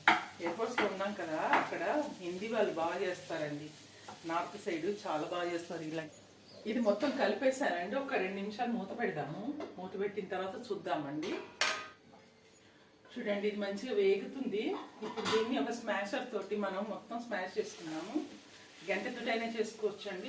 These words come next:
మీకు ఎలా వీలైతే అలా చేయండి. ఇప్పుడు ఇలాంటి వాటిలో చేస్తే ఏంటంటే మనకి తొందరగా అవుతుంది, మంచిగా అవుతుంది. ఇందులో గడ్డలు గడ్డలు లేకుండా చేసుకోవాలి అంతే. మీరు ఎలా అన్నా చేయండి, కానీ మనకు ఐ-, మనం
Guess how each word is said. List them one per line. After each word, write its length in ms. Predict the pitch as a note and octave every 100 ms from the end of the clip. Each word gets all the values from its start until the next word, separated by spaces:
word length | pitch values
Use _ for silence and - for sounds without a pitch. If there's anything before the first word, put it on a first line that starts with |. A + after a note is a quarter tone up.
| C#4
మీకు 220 | A3 - G3 F#3
ఎలా 120 | G3 G3
వీలైతే 300 | G3 G3 G#3+
అలా 120 | F#3 E3
చేయండి. 460 | D#3 E3 D#3 - - - - - - - - - G3
ఇప్పుడు 220 | - G#3+ G3+
ఇలాంటి 260 | G#3 G3 G3+
వాటిలో 280 | G#3 G#3 A3+ A3
చేస్తే 240 | F#3+ - A#3
ఏంటంటే 320 | A3 A3+ G3 A#3+
మనకి 180 | G3+ C#4
తొందరగా 320 | A#3+ A3 A3 F#3+
అవుతుంది, 300 | E3+ F3+ G3+ D#4+
మంచిగా 300 | A3 A#3+ - F#3
అవుతుంది. 280 | - D3 D3 - - - - - - A3
ఇందులో 200 | A3 A#3+ G#3+
గడ్డలు 300 | G3 A#3+ C#4
గడ్డలు 240 | C4 A3+ A3
లేకుండా 300 | G#3 G#3+ A3+ A#3
చేసుకోవాలి 440 | G#3 - G#3 E3+ E3
అంతే. 220 | E3+ - - - - - - - - G#3
మీరు 140 | G3 F3
ఎలా 140 | F3+ D4
అన్నా 160 | G#3+ A#3 A3+
చేయండి, 320 | G#3 F#3 E3+
కానీ 200 | F3 C#4+ - - - - - - A3
మనకు 320 | G#3 G3+ A3 G3 F#3+ F#3
ఐ-, 160 | G3+ G#3+ G3+
మనం 200 | G3